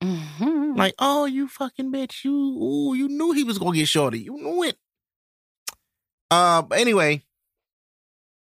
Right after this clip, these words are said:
Speaker 2: one of my favorite parts of the show, and I'm gonna get off of this real quick. When, uh, Colby, I believe, one of the characters,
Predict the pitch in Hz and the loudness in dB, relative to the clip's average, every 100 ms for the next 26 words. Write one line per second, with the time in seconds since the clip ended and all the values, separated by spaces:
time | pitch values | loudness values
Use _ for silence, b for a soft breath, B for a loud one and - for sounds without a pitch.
0 | _ _ - - _ - 175 208 196 196 | _ _ -20 -20 _ 2 4 6 4 4
1 | 180 151 156 147 127 120 120 110 120 120 | 2 4 2 2 -2 0 0 2 -2 -2
2 | 117 110 - 104 - 101 95 95 - _ | 0 -2 -2 -6 -6 -10 -8 -12 -14 _
3 | _ _ _ _ _ _ _ _ _ - | _ _ _ _ _ _ _ _ _ -2
4 | 143 143 - 135 131 123 _ - - 208 | 0 0 2 4 4 2 _ -2 4 4
5 | 190 143 104 - - 110 120 127 123 127 | 4 2 -2 -6 -8 -2 0 2 2 0
6 | 123 110 131 117 107 110 101 | 0 0 2 2 0 -4 -6